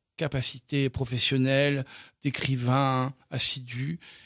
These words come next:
Et je crois qu'il a été heureux de, d'apporter toute cette contribution, de me faire, euh, rentrer chez un grand éditeur que je pense tout seul, je n'aurais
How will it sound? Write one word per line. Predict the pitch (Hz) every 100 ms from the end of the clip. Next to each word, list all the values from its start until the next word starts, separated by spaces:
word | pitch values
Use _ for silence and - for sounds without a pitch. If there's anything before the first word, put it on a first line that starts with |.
| -
Et | 151 180
je | -
crois | 143 - 165
qu'il | - 160 156 139
a |
été | 131 147
heureux | 147 139 156 165
de, | 135 123
d'apporter | 123 120 123 -
toute | 131 -
cette | - 127
contribution, | 120 - 120 107 - 143 156
de | 135
me | 120
faire, | 139 120
euh, | 101 -
rentrer | - 131 - 131
chez | - 120
un | 110
grand | 110 -
éditeur | 110 107 - 123 -
que | 113
je | -
pense | 101 -
tout | 131
seul, | - 123
je |
n'aurais | -